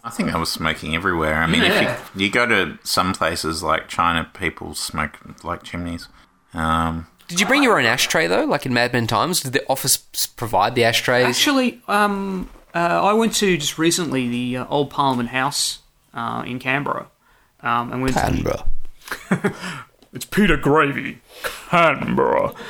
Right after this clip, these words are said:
Speaker 2: Um, and so, yes, I went in front of Parliament House. Um, but, uh, they actually had set up, um, what it looked like, a, an office looked like in the nineteen seventies. So, and, yeah, horrible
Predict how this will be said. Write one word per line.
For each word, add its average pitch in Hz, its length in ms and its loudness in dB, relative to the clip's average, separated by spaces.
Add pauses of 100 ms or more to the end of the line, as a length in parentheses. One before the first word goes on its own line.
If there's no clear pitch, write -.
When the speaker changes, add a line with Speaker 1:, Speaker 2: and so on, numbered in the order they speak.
(320)
Speaker 2:
Um, 151 480 4 (280)
and 143 160 0
so, 143 500 2 (100)
yes, 160 320 4
I 147 80 4
went 135 160 4
in 131 60 0
front 135 280 0
of 117 240 -10
Parliament 127 320 -2
House. - 320 -2 (460)
Um, 143 560 2 (200)
but, 147 440 0
uh, 139 480 2
they 151 120 4
actually 160 280 2
had 147 260 0
set 151 240 2
up, 139 320 0 (260)
um, 139 220 2
what 143 160 2
it 139 60 0
looked 139 240 0
like, 135 240 0
a, 131 200 -4
an 131 120 -2
office 135 340 -2
looked 135 160 -6
like 120 140 -6
in 131 80 -6
the 123 80 -4
nineteen 120 260 -2
seventies. 165 540 -2 (100)
So, - 220 -8 (760)
and, 151 200 2
yeah, 143 320 4 (320)
horrible 165 800 4